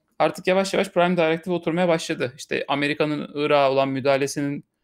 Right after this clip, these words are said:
yansıması olarak hayatımıza giren bu kural. Ve inan, e, bundan sonra o kadar fazla bilim kurgu işinde konsept olarak karşımıza da çı-, çıkacak ki şey, e, müdahale etmezlik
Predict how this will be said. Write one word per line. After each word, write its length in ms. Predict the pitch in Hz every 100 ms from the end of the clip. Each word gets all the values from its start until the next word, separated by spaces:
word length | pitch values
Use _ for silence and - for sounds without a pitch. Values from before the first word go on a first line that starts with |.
| _ _ -
yansıması 540 | 147 147 156 147 170
olarak 260 | 151 135 135
hayatımıza 440 | 135 - 135 139
giren 280 | 139 135 135
bu 100 | 165
kural. 260 | 127 170 240 _ _ _ _ _ _ _ _ -
Ve 120 | 165
inan, 400 | 180 196 220 208 156
e, 340 | 156 160 147
bundan 320 | 156 156 185 202
sonra 220 | 214 180
o 80 | 165
kadar 280 | 180 208
fazla 600 | 220 175 160 170 160 - _ _ _ _ _
bilim 320 | 135 139 151
kurgu 560 | - 151 139 156 - _ _ _ _
işinde 640 | - - 120 - 143 143 143
konsept 500 | - 135 - 156 -
olarak 280 | 139 139 -
karşımıza 540 | 135 135 143 135 131
da 40 |
çı-, 300 | 127 - 131
çıkacak 520 | - 143 143 165 180 -
ki 280 | 135 - _ _ _ _ -
şey, 460 | - 131 120 117 _ _ -
e, 140 | 135 120
müdahale 540 | 120 120 127 135 131
etmezlik 800 | 127 - 135 117 131 - -